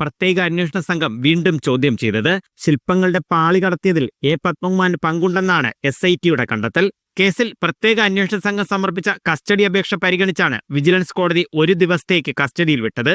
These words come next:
പത്മകുമാറിൽ നിന്ന് നിർണായക വിവരങ്ങൾ അന്വേഷണ സംഘം ശേഖരിച്ചിട്ടുണ്ട്. അതേസമയം എ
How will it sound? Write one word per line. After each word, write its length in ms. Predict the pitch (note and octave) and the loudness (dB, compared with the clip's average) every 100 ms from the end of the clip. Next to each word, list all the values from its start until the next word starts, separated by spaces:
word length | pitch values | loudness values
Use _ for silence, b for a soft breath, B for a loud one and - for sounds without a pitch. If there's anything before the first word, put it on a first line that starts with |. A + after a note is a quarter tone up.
| F#3+ _ C#3 | -2 _ -4
പത്മകുമാറിൽ 600 | C#3 E3 D#3+ E3+ E3+ E3+ F3 | -4 -2 -2 0 0 0 0
നിന്ന് 220 | F3 E3+ - C#3+ | 0 -2 -4 -2
നിർണായക 440 | D3+ D#3 E3+ F3 F#3 | -2 0 0 0 0
വിവരങ്ങൾ 360 | F3 F3 E3+ A#2+ - C3 | 0 0 -2 -4 -4 -2
അന്വേഷണ 360 | D#3+ E3+ F#3 E3 | 0 0 -2 -2
സംഘം 240 | E3+ D3 A#2+ | 0 -2 -2
ശേഖരിച്ചിട്ടുണ്ട്. 680 | C3+ B2+ B2 - A#2 G#2+ D3 F#3+ _ B E3+ | -2 0 0 -2 -4 -2 -2 -4 _ B -2
അതേസമയം 480 | E3+ A#3 B3 A#3+ A3+ | 0 0 0 -2 -4
എ 20 | - | -2